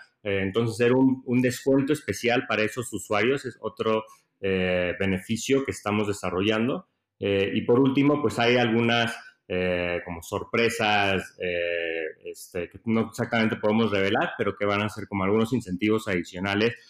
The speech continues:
para agradecer, eh, pues, esta comunidad de usuarios Prime que son... Eh, pues, realmente los, los, los, los que más, más queremos. Cada vez que utilizan,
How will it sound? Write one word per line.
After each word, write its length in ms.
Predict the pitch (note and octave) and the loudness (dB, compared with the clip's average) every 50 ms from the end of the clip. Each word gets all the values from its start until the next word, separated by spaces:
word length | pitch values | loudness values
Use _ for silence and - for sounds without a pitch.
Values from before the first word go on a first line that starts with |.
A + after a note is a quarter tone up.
| _ _ _ _ _ _ | _ _ _ _ _ _
para 260 | A2+ A2 A2 A2+ A#2 A2+ - A#2 | -2 0 2 2 2 2 2 2
agradecer, 760 | G#2 F#2+ F#2+ F#2 F#2 F#2 F#2 F#2 F2+ - - G#2 G#2 G#2+ - - - _ _ _ _ | 0 2 2 2 2 2 0 0 -2 -2 0 2 2 2 0 -2 -8 _ _ _ _
eh, 320 | - F2+ F2 F2 E2+ E2 D#2+ | -4 -2 -2 -2 -2 -2 -4
pues, 200 | - F#2+ F#2 F#2+ | -4 -4 -2 -2
esta 280 | G#2+ G2 - A2 G2 - | -2 -2 -2 -2 0 0
comunidad 560 | A2+ G#2 G2 F#2 F2+ F#2 G2 G2 G2 G2+ G2+ | 2 2 2 2 2 2 2 2 2 2 2
de 100 | G2 G2+ | 2 2
usuarios 500 | G2+ G2 - G#2 G2+ F#2+ G2 F#2+ - - | 2 0 0 0 2 2 0 0 -2 -4
Prime 400 | - G2 F#2+ F#2+ G#2 A2+ A#2 G2+ - | -2 0 0 2 2 2 0 0 -2
que 120 | - E2 | -6 -10
son... 420 | - - - G2+ G2 G2 G2+ G2+ - - _ _ _ _ _ - | -8 -4 -2 0 0 0 0 -2 -4 -8 _ _ _ _ _ -6
Eh, 500 | F2+ F#2 F#2 F2 F2 E2+ E2+ E2+ E2 D#2+ - - | -4 -2 0 0 0 0 -2 -2 -4 -6 -6 -8
pues, 140 | F2+ E2 - | -8 -6 -2
realmente 720 | G2 G2+ G2 F#2+ F#2+ F#2+ F#2 F2+ G#2+ G2+ G2 F#2+ F2 E2+ E2 | -2 0 0 0 0 0 0 2 2 2 4 4 2 0 -2
los, 320 | E2+ E2 E2 - - - | -4 -4 -6 -6 -10 -12
los, 320 | E2+ E2 - - - _ _ | -16 -16 -14 -16 -20 _ _
los, 260 | - F#2+ - - - | -16 -16 -14 -14 -12
los 180 | - G2 F#2+ - | -12 -12 -8 -4
que 80 | - G#2 | -2 0
más, 320 | A2 A2+ A2 - - - - - - - - | 2 2 0 -2 -4 -10 -12 -16 -14 -6 -2
más 180 | C3+ C3 C3 | 0 0 2
queremos. 500 | C3 - C3+ B2+ B2 B2 C#3 D#3+ F3 F3 - - - - - - _ _ - | 2 4 4 6 8 8 8 6 4 2 0 -6 -14 -20 -20 -20 _ _ -2
Cada 280 | - A#2 B2 C3 C3+ | 2 2 4 6 6
vez 240 | C3 C3 C3 C3 - | 6 6 4 2 0
que 380 | - - C#3 C3 C3 C3 C3+ C3 - C3 | 0 4 6 6 6 6 4 2 0 -2
utilizan, 800 | A#2 A2+ - A2 G#2+ A2+ A2+ A2+ - - B2+ B2+ B2 B2 B2 | -2 0 0 0 2 2 2 2 2 2 2 2 2 2 0